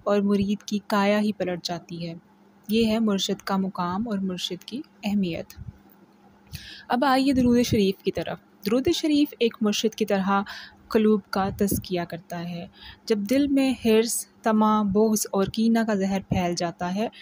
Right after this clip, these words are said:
तो दिल की रूहानियत मर जाती है और दिल मुकम्मल तौर पर दुनिया का होकर रह जाता है। दुनियावी ख्वाहिशात उसे हर वक्त घेरे रखती हैं। नतीजा ये होता है कि दिल पर आखिरत से गफलत का जंग चढ़ जाता है।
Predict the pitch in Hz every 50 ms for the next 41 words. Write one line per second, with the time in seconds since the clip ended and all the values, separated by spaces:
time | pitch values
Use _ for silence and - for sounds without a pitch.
0 | - - - - - 240 202 233 240 233 220 - 233 233 226 208 202 202 190 190
1 | 190 202 220 214 - - 214 202 202 196 180 - 175 165 165 - 170 165 170 165
2 | 165 170 - - - - _ _ _ - _ - - - - 196 180 180 196 185
3 | 180 175 185 190 - 220 226 254 277 294 294 277 - 226 196 196 185 196 - 190
4 | 185 180 190 196 202 208 208 202 196 190 185 190 196 180 175 - 196 202 - 185
5 | 190 - - - 165 - - 165 165 175 175 175 - - _ _ - - - -
6 | - - _ - 196 202 202 196 185 180 180 185 185 - - - 180 175 175 180
7 | 175 - - 202 196 196 202 202 - - 180 - 190 175 175 226 254 269 254 240
8 | 220 214 233 240 - - - - - 214 208 196 208 208 202 202 196 - - -
9 | 214 208 208 208 208 208 202 - - - - - - 214 214 196 226 220 208 226
10 | 214 214 185 - 226 240 254 247 233 214 202 - 214 202 208 208 208 208 202 202
11 | 208 180 196 202 202 - - 208 202 - - 202 196 196 - - - 208 202 -
12 | - - - 196 196 185 190 190 - - 208 208 208 - - 202 190 175 190 180
13 | 190 220 240 254 - _ - - 202 185 175 - 175 165 - - 170 170 170 170
14 | 170 170